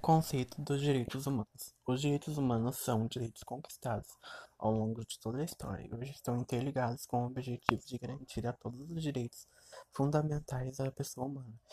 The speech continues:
independentemente da nacionalidade, sexo, religião, cor ou qualquer outro aspecto que possa provocar diferenciação entre os seres humanos.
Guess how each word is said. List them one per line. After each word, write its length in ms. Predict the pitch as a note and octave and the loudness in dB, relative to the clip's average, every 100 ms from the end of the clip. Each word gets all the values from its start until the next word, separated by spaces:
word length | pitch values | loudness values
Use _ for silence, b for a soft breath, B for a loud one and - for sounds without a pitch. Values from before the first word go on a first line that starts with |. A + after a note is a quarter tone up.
| B _ | B _
independentemente 1080 | - C3 B2 C3+ C3+ C3+ - C3 B2 C3+ C#3+ | -2 -2 2 2 2 0 0 0 0 -2 0
da 240 | B2+ B2 | 2 2
nacionalidade, 880 | B2 B2 - C#3+ D3 C#3 C3 A#2+ A2+ | 2 -2 -2 -2 -2 -2 -4 -4 -4
sexo, 440 | - A#2+ A#2 - B2 | -6 -4 -6 -4 -4
religião, 600 | B2 C3 D3 C3 G#2+ B2 b b b b - | 0 0 2 2 0 -4 b b b b 0
cor 260 | A#2 A#2 B2 | 6 8 6
ou 220 | B2 - _ | 2 -2 _
qualquer 400 | - B2 - B2 | -2 0 2 2
outro 280 | C3+ - C3+ - - | 0 -4 -10 -10 -2
aspecto 600 | C3+ - - A#2+ - - | -2 -2 -2 -4 -4 -16
que 100 | - | -6
possa 260 | B2+ B2+ | -4 -2
provocar 420 | C3 B2+ A#2 - B2 | -2 -2 -2 -2 -2
diferenciação 800 | A#2+ - C3+ C3+ C#3+ D3 B2 | -2 -4 -4 -2 -4 -4 -2
entre 240 | A#2+ B2+ C3+ | -4 -4 -8
os 80 | - | -4
seres 260 | B2 B2 | -4 -2
humanos. 440 | C3+ A#2+ A2 _ | -4 -6 -8 _